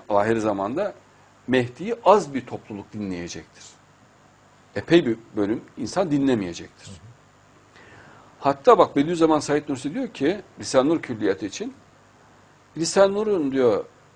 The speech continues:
Speaker 1: "sahibi Nur talebeler değildir." diyor. Ya normalde Nur talebeler olması gerekmiyor mu Risale-i Nur'un sahibi? "Onlar değil." diyor. "Peki kimdir?" diyoruz,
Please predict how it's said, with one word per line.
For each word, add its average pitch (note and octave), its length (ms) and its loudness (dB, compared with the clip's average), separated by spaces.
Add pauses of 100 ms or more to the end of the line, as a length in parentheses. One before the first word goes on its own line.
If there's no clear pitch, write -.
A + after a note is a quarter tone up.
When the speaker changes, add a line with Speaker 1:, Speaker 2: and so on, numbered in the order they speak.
(240)
Speaker 1:
"sahibi E3+ 720 4 (720)
Nur F#3+ 200 0
talebeler E3 580 2
değildir." G#2 480 0
diyor. F2 120 -14 (1300)
Ya A#2 120 4
normalde D3 500 4
Nur D#3 100 4
talebeler D3+ 440 4
olması C#3+ 340 2
gerekmiyor F#3+ 360 0
mu G#2 220 -6
Risale-i G#2 280 -2
Nur'un G2 120 -6
sahibi? F2+ 340 -8 (440)
"Onlar E3+ 380 2
değil." C3+ 280 0
diyor. F#2 180 -12 (680)
"Peki G#3+ 260 -6
kimdir?" C4 500 -2
diyoruz, B2+ 360 2